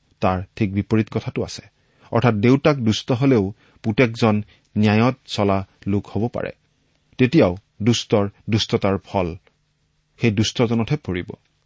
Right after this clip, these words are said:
সেয়াই ঈশ্বৰৰ নীতি। এতিয়া আমি সোতৰ আৰু ওঠৰ নম্বৰ পদ দুটা পঢ়ি দিছো। "দুখীয়াক উপদ্ৰৱ কৰাৰ পৰা নিজ হাত কুচাই সুত বা বাঢ়ি নলয়, মোৰ শাসন প্ৰণালীবোৰ পালন কৰে, মোৰ বিধিবোৰত চলে,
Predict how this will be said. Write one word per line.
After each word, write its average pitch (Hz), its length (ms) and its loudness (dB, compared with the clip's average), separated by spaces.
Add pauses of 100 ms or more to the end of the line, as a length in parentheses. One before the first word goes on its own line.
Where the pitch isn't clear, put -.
(240)
সেয়াই 104 420 2
ঈশ্বৰৰ 95 460 -4 (140)
নীতি। 98 300 -6 (1200)
এতিয়া 127 220 4
আমি 120 140 4
সোতৰ 139 380 2
আৰু 101 280 2
ওঠৰ 104 220 -4
নম্বৰ 101 260 -2
পদ 95 140 -4
দুটা 92 200 -4
পঢ়ি 92 240 -6
দিছো। 170 260 -6 (920)
"দুখীয়াক 170 460 2
উপদ্ৰৱ 127 460 2 (100)
কৰাৰ 110 260 6
পৰা 104 200 2
নিজ 101 260 2
হাত 95 220 -4
কুচাই 90 400 -4 (360)
সুত 147 140 4 (120)
বা 107 140 4
বাঢ়ি 98 280 2
নলয়, 87 380 0 (420)
মোৰ 123 180 6
শাসন 143 360 0
প্ৰণালীবোৰ 107 440 2
পালন 95 360 0
কৰে, 87 260 -4 (380)
মোৰ 117 180 6
বিধিবোৰত 123 560 4
চলে, 92 380 -2